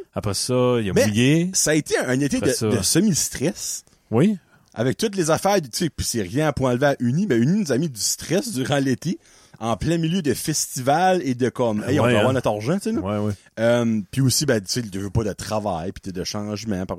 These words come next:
Speaker 2: ça, ben là, moi, pour moi, personnellement, le petit change d'école, à
Speaker 1: Hmm.
Speaker 2: changer d'école. Donc, tu sais, tu penses tout à ça, tu sais, comme, il va-tu bien s'adapter, il va-tu aimer ça,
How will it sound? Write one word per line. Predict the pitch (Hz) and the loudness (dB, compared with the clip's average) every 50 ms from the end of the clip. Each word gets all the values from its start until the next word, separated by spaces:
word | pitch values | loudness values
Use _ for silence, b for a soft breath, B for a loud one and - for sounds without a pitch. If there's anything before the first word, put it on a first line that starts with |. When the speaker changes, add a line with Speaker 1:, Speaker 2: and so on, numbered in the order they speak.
| 92 90 | -6 -6
Speaker 2:
ça, | - - 107 | -4 -2 -2
ben | 104 98 101 | 0 0 2
là, | 110 117 - B B B B B B B B | 2 0 0 B B B B B B B B
moi, | 104 123 127 135 135 | -6 0 0 0 0
pour | - - 147 123 117 | 2 2 0 0 0
moi, | 131 131 147 139 | 0 0 0 2
personnellement, | 139 117 - 135 123 120 117 113 113 127 139 143 139 | 0 0 0 0 2 2 2 2 2 2 2 2 2
le | 120 107 | 2 0
petit | 87 - - - - 147 147 135 | 0 -2 -6 -6 -4 -4 -4 -2
change | - - - - - 120 113 123 123 113 107 | -2 -4 -4 -2 -2 0 0 2 0 0 0
d'école, | 101 117 113 - - 151 131 120 107 117 135 160 - | 0 -2 -2 2 4 4 6 6 4 2 0 -4 -4
à | - 92 | -4 -2
Speaker 1:
Hmm. | 117 | 0
Speaker 2:
changer | 107 - 117 113 110 98 90 104 135 147 | 0 0 -2 -2 -4 -6 -6 -6 -4 -4
d'école. | 147 135 - - 151 160 175 175 - B B B B B B - | -4 -6 -4 -2 0 0 0 -2 -4 B B B B B B -4
Donc, | 110 107 | -2 -2
tu | - 147 | -2 -4
sais, | - | -6
tu | - | -4
penses | - - 135 143 147 127 - - | -2 0 2 2 2 0 0 0
tout | - 156 | 2 2
à | 143 143 | 2 2
ça, | - - 143 120 | 2 0 0 0
tu | 101 - | 0 -2
sais, | - 117 | -6 -6
comme, | 113 104 98 | -4 -4 -4
il | 95 | -4
va-tu | 82 85 82 - - 92 | -6 -8 -8 -8 -8 -6
bien | 101 92 | -6 -4
s'adapter, | - 101 90 107 107 - _ - 131 101 | -4 -2 -2 -2 -2 -4 _ -4 -4 -4
il | 82 | -4
va-tu | 78 82 80 - - 98 | -4 -8 -10 -8 -6 -4
aimer | 98 104 110 110 | -2 -2 -2 -2
ça, | - - - | -2 0 0